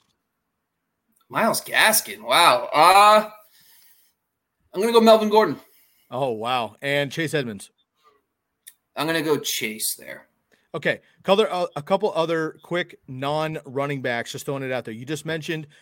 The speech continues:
Speaker 2: you might wanna, if you pass on Mahomes, okay, you got your, your starting running backs, your starting wide receivers, maybe even a middle round tight end or an early town tight end. It's time for a quarterback before you start,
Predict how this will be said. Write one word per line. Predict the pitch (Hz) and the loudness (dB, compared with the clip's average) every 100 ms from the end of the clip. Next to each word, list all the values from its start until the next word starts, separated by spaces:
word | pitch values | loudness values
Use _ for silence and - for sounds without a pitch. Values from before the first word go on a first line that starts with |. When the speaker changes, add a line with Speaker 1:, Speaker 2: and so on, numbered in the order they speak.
| _ | _
Speaker 2:
you | 131 | -6
might | 139 147 | -4 -2
wanna, | 143 139 123 - | -4 -4 -8 -14
if | 147 | -14
you | 147 | -12
pass | 147 139 156 | -8 -6 -6
on | 185 | -6
Mahomes, | 180 185 147 98 - - _ _ _ | -6 -6 -6 -10 -18 -20 _ _ _
okay, | - 143 | -6 -6
you | 143 | -4
got | 143 160 | -4 -4
your, | 143 143 | -4 -6
your | 131 | -12
starting | 127 151 147 143 | -8 -4 -4 -4
running | 143 147 | -8 -6
backs, | 139 135 | -6 -6
your | - | -10
starting | - 139 139 | -8 -6 -6
wide | 139 135 | -8 -10
receivers, | 123 147 135 135 - _ - | -10 -8 -6 -8 -10 _ -6
maybe | 143 151 147 | -4 -4 -6
even | 147 147 | -6 -6
a | 131 | -6
middle | 143 143 | -4 -2
round | 139 139 131 | -2 -6 -6
tight | 143 135 | -6 -4
end | 135 123 | -6 -8
or | |
an | 113 | -12
early | 127 135 139 | -10 -8 -8
town | 139 127 127 _ | -8 -8 -12 _
tight | 135 127 | -8 -6
end. | 127 123 - _ | -6 -8 -14 _
It's | 220 220 | -2 0
time | 247 220 | -2 0
for | 208 | -4
a | |
quarterback | 151 170 156 151 143 | -2 -4 -2 -2 -2
before | 143 151 151 | -4 -4 -4
you | 127 | -2
start, | - 131 | -4 -4